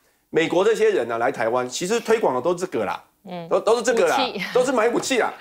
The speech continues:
Speaker 1: 他下个，下个礼拜不是有二十五家军火商要来吗？
Speaker 2: 嗯。
Speaker 1: 对不对？那个洛马啊，那个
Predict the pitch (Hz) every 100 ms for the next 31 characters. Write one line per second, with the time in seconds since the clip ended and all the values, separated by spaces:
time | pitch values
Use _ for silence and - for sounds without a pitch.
0 | - - _ - 269 269 233 - 269 202
1 | 202 - 262 240 160 175 220 185 196 196
2 | 156 214 - 165 143 208 175 170 127 156
3 | 160 131 98 101 104 - - 185 175 139
4 | 175 151 139 - _ _ - 220 185 143
5 | 113 120 127 135 147 139 131